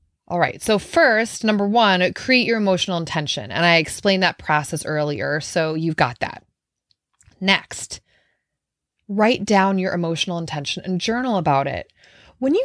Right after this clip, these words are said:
write it down, it increases investment and accountability. Journaling about it will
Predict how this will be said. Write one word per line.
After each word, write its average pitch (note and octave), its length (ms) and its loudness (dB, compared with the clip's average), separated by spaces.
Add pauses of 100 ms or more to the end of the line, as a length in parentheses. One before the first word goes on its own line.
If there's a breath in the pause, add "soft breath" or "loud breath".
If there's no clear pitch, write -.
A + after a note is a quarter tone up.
write A#3 280 4
it D#3+ 140 2
down, D#3+ 540 2
it G#3+ 300 2
increases G#3 640 2
investment F#3 960 -2
and D#3 640 -2
accountability. B2 920 -6 (600 soft breath)
Journaling D#4+ 580 -2
about D3+ 320 2
it D#3 160 0
will G3 580 2